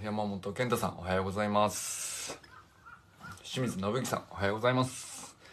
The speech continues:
寺石ゆかさん、おはようございます。中村修平さん、おはようございます。山田友人さん、おはようございます。中島明さん、おはようございます。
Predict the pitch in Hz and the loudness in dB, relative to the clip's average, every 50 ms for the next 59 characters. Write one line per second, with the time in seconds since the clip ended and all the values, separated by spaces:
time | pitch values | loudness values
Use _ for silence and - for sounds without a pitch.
0 | - - - - - - - 110 117 110 - - 104 104 101 117 101 113 107 - | -20 -20 -20 -20 -8 0 2 4 4 4 4 2 0 0 0 2 2 2 2 0
1 | - - - - 95 95 95 95 98 104 104 101 101 104 101 104 101 87 - - | -2 -8 -6 -2 -2 0 0 0 0 2 2 4 6 6 6 4 4 0 -4 -6
2 | - - - - - - - - - - - - - - - - - - - - | -6 -6 -8 -8 -10 -14 -18 -20 -20 -20 -20 -20 -20 -20 -20 -20 -20 -20 -20 -20
3 | - - - - - - - - - - - - - - - - - - - 120 | -20 -20 -20 -20 -20 -20 -20 -20 -20 -20 -20 -20 -20 -20 -20 -20 -10 -4 -2 2
4 | 117 120 117 113 107 - 110 98 101 101 - 98 95 90 - 87 90 90 87 87 | 4 4 4 4 4 4 2 2 2 2 2 2 0 0 -2 -2 0 2 2 4
5 | 90 90 87 85 95 95 92 98 104 - - - - - - - - - - - | 2 2 0 0 0 2 2 2 0 0 -2 -6 -6 -4 -2 -2 -2 -2 -2 -4
6 | - - - - - - - - - - - - - - - - - - 120 117 | -6 -8 -10 -12 -12 -14 -14 -16 -16 -16 -18 -20 -20 -20 -20 -20 -8 -4 2 6
7 | 127 127 123 123 113 98 104 90 90 87 82 - - - 87 87 87 87 85 85 | 8 10 10 8 6 4 2 0 0 0 -2 -4 -6 -8 -6 -4 -2 -2 -2 -4
8 | 87 92 98 92 104 104 104 101 104 104 104 104 101 - - - - - - - | -4 -4 -2 0 0 2 4 6 6 6 6 4 0 -4 -10 -14 -14 -14 -16 -18
9 | - - - - - - - - - - - - - - - - - - - - | -20 -20 -20 -20 -20 -20 -20 -20 -20 -20 -20 -20 -20 -20 -20 -20 -20 -20 -20 -20
10 | - - - - - - - - - - - - - 107 113 104 110 98 101 107 | -20 -20 -20 -20 -20 -20 -20 -20 -20 -20 -20 -10 -4 -2 0 0 2 2 4 4
11 | 110 113 110 104 98 98 87 - - - 92 87 90 85 87 98 95 107 107 110 | 4 4 2 0 0 0 -2 -4 -6 -8 -6 -4 -2 0 0 0 0 2 2 2
12 | 123 - - - - - - - - - - - | 2 2 0 -2 -4 -6 -6 -6 -6 -6 -8 -8